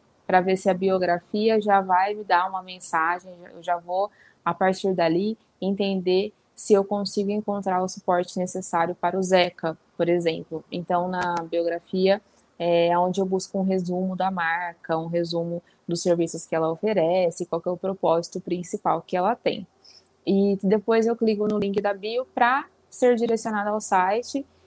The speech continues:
e aí conferir certinho quais são os serviços de forma, é, mais completa, né, com informações, pra entender se eles têm ali um valor agregado e principalmente oferecem toda a estrutura necessária.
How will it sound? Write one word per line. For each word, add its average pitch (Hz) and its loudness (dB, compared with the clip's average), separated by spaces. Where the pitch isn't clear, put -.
e 220 0
aí 226 4
conferir 240 0
certinho 208 -2
quais 190 0
são 185 -2
os 185 -6
serviços 180 0
de 190 -4
forma, 180 -2
é, 160 0
mais 185 0
completa, 202 0
né, 190 -6
com 185 -6
informações, 190 -4
pra 202 2
entender 202 2
se - 0
eles 214 2
têm 220 0
ali 220 0
um 208 -2
valor 202 -2
agregado 196 0
e 202 -4
principalmente 196 -2
oferecem 196 -2
toda 190 -2
a - 2
estrutura 196 -2
necessária. 196 0